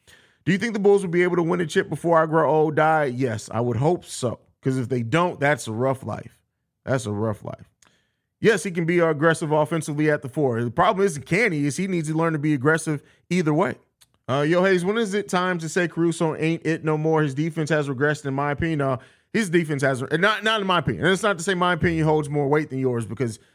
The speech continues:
y-, your opinion is very valid. But to me, Caruso's given the, Caruso was never a lockdown defender. Caruso is a disruptor. There are different ty-, types of defender. Zoe is a lockdown defender. And that's not to say one is better than the other, but it's just very different.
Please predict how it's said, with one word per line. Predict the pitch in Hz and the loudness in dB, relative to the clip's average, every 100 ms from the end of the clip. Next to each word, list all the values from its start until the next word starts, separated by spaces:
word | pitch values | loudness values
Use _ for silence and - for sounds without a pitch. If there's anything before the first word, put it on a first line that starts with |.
| - | -4
y-, | 143 | -2
your | 151 160 170 | 0 2 2
opinion | 156 - 170 151 | 2 2 2 0
is | 135 | 0
very | 151 160 | 2 2
valid. | 143 151 151 135 | 2 2 2 0
But | 147 - | -4 -4
to | 151 | -2
me, | 202 208 196 _ _ | -2 -2 -8 _ _
Caruso's | 190 226 220 | -2 -2 -2
given | 160 202 | -2 0
the, | 196 | -2
Caruso | - 156 202 262 - | -6 -2 0 0 -2
was | 381 226 | -2 0
never | 175 208 190 190 - _ | 2 2 2 0 -2 _
a | 156 | -4
lockdown | 147 139 143 160 - - 143 151 143 | -2 0 0 0 -4 -4 0 2 0
defender. | 131 - 156 107 - _ _ | -2 -2 -2 -2 -8 _ _
Caruso | - 190 226 226 | -2 0 2 2
is | 196 | 2
a | 160 | 2
disruptor. | 147 147 - 175 147 117 | -2 -4 2 2 2 -2
There | 110 139 | 0 2
are | |
different | 143 214 220 | 2 2 0
ty-, | 190 175 180 | 0 0 0
types | - 175 156 | 0 -2 -2
of | 147 | -6
defender. | 131 180 156 113 - _ 110 | -4 -2 -2 -6 -10 _ -8
Zoe | 110 226 269 226 | 0 2 4 2
is | |
a | 170 | 2
lockdown | 165 160 147 147 131 | 2 2 2 0 0
defender. | 120 131 107 | -2 -4 -2
And | 127 | 0
that's | 190 | 2
not | 214 214 | 0 -2
to | |
say | 208 196 | -2 0
one | 185 190 | 0 -2
is | 156 | 0
better | 175 175 | 0 0
than | 156 160 | -2 -2
the | 160 | 0
other, | 196 127 - _ _ | 0 -2 -10 _ _
but | 160 | 0
it's | 160 | 2
just | 185 151 | 2 0
very | 131 175 127 156 | 0 2 2 2
different. | 151 185 131 120 | 2 0 -4 -12